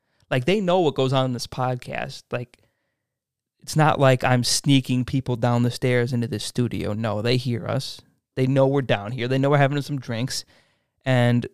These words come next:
the only rule is, like, if you come in and have drinks, you gotta have a ride home, no driving home. And, yeah, that's pretty much it. And they've supported me since then. And so I haven't really had to lie to them about it, really much anything at all. Of course,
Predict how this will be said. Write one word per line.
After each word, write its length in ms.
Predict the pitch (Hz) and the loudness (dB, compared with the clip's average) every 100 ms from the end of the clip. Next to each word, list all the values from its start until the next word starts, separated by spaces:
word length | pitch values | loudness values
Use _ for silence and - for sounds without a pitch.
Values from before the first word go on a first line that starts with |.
| _ _ _ | _ _ _
the 200 | 143 143 | 4 4
only 220 | 151 139 | 6 2
rule 280 | 139 143 139 | 2 2 4
is, 240 | 147 135 | 4 4
like, 160 | 135 127 | 0 -2
if 60 | |
you 80 | 131 | -4
come 180 | - 131 | -2 0
in 120 | 143 | 2
and 100 | 139 | 0
have 100 | 127 | -2
drinks, 400 | 127 135 123 - - | 0 0 0 -6 -8
you 80 | 131 | 2
gotta 180 | 135 | 4
have 120 | 127 131 | 6 4
a 40 | |
ride 300 | 127 127 127 | 2 2 2
home, 260 | 123 127 127 | 0 0 -2
no 120 | 127 | -2
driving 320 | 123 123 127 | 0 -2 -2
home. 380 | 123 123 123 120 | -4 -4 -4 -4
And, 160 | 120 - _ _ _ _ _ _ _ _ - | -8 -12 _ _ _ _ _ _ _ _ -4
yeah, 240 | 180 - | -2 0
that's 200 | 127 - _ _ _ _ _ _ _ _ | -2 -6 _ _ _ _ _ _ _ _
pretty 260 | - 170 | -4 -2
much 320 | 185 170 - 220 | 0 -2 -4 -2
it. 200 | 180 - | -2 0
And 120 | 175 | -2
they've 220 | 147 165 - | -2 -4 -8
supported 460 | - 139 139 127 | -8 -2 0 0
me 80 | 123 | -2
since 300 | - 120 - | -2 -4 -4
then. 320 | 127 123 165 | -2 0 0
And 140 | 135 131 _ _ _ _ | -2 -4 _ _ _ _
so 120 | 147 | 0
I 20 | |
haven't 180 | 147 151 | 2 2
really 180 | 147 139 | 0 -2
had 460 | - - 160 202 | -4 -4 -2 -4
to 120 | - 120 | -4 -4
lie 340 | 113 107 104 | -4 -2 -2
to 80 | 110 | -2
them 140 | 110 | -2
about 260 | 113 117 107 | -2 -2 -4
it, 180 | 107 - _ _ _ | -6 -10 _ _ _
really 480 | 139 127 127 120 120 | -6 0 0 0 -4
much 400 | - 127 123 123 | -4 -2 0 0
anything 340 | 131 120 120 113 | -2 -2 -2 -4
at 80 | 110 | -2
all. 80 | |
Of 100 | 127 | -4
course, 480 | - 127 117 117 - | -2 0 0 -2 -6